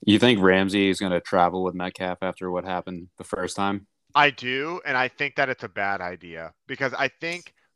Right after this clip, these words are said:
Speaker 2: while Ramsey is really good, M-, Metcalf is actually too big to single cover. Like, he,
Speaker 1: Yeah,
Speaker 2: like,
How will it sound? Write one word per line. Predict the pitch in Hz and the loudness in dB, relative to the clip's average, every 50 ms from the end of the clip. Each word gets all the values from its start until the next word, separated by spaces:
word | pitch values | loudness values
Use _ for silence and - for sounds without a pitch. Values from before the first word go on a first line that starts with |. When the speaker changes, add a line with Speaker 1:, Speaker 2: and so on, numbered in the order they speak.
| _ _ 135 127 | _ _ _ -4
Speaker 2:
while | 131 147 143 147 156 | -2 0 0 0 0
Ramsey | 131 151 147 147 151 147 143 160 | -2 -4 -6 -6 -6 -8 -10 -12
is | 143 113 98 | -12 -14 -14
really | 101 113 117 120 120 123 117 | -12 -10 -8 -6 -6 -6 -8
good, | 104 - 107 104 110 123 123 123 _ _ _ _ _ | -8 -8 -8 -6 -6 -6 -6 -10 _ _ _ _ _
M-, | 127 _ _ | -20 _ _
Metcalf | 123 123 131 139 - - 156 156 160 - 151 | -10 -6 -6 -6 -4 -2 0 0 0 0 -2
is | 151 - | -10 -6
actually | - 120 117 113 - - 123 117 | -4 -4 -4 -4 -6 -10 -16 -16
too | - - - - 117 107 | -16 -16 -16 -16 -16 -12
big | 87 104 101 98 92 _ - | -10 -8 -8 -8 -8 _ -16
to | - 107 98 90 | -20 -20 -20 -20
single | - - 87 90 85 82 | -20 -20 -20 -20 -20 -20
cover. | - 80 71 - - 50 50 _ _ _ _ _ _ _ _ _ _ _ _ _ _ _ _ _ _ _ _ _ _ _ _ _ _ - | -18 -18 -18 -18 -18 -20 -20 _ _ _ _ _ _ _ _ _ _ _ _ _ _ _ _ _ _ _ _ _ _ _ _ _ _ -6
Like, | 135 135 123 | -6 -6 -4
he, | - 135 127 | 0 2 2
Speaker 1:
Yeah, | 110 92 - - _ _ - | 2 2 2 -2 _ _ -4
Speaker 2:
like, | 135 131 127 123 - | 0 0 0 0 0